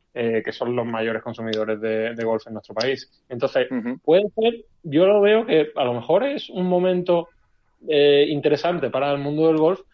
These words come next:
Speaker 1: para esos campos de golf abrir sus puertas a que venga población, venga gente que no ha cogido nunca un palo, que pruebe, eh, a, a, a cómo es esto del golf y que tengan una excusa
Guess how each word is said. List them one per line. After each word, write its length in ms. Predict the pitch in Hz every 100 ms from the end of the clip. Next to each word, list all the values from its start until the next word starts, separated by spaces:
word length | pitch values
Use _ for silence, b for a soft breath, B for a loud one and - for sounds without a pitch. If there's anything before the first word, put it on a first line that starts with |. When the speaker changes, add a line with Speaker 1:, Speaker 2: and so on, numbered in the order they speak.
| _ -
Speaker 1:
para 380 | 127 123 123
esos 180 | 131 156
campos 300 | - 156 156
de 60 | 151
golf 200 | 151 156 -
abrir 360 | 123 123 147
sus 220 | 151 170 165
puertas 500 | 165 156 165 165 -
a 160 | 143
que 300 | - 120 113 _ _ _ 131
venga 400 | 135 185 196 190
población, 580 | 160 151 - 208 262 311
venga 320 | - 143 165
gente 480 | 156 - 196 208 214
que 100 | 180
no 100 | 139
ha 40 | 139
cogido 300 | 135 139 131
nunca 240 | 135 139
un 80 | 139
palo, 440 | 180 190 214 240 _ -
que 120 | - 120
pruebe, 560 | 127 160 175 180 196 - _ _
eh, 600 | - 143 139 135 135 131 135
a, 540 | 131 131 127 127 127
a, 100 | 120 117
a 140 | 131 127
cómo 200 | 151 143
es 60 |
esto 200 | 139 147
del 140 | 151 165
golf 320 | 190 214 220 -
y 80 |
que 80 | 139
tengan 180 | 139 180
una 160 | 202 196
excusa 280 | - 190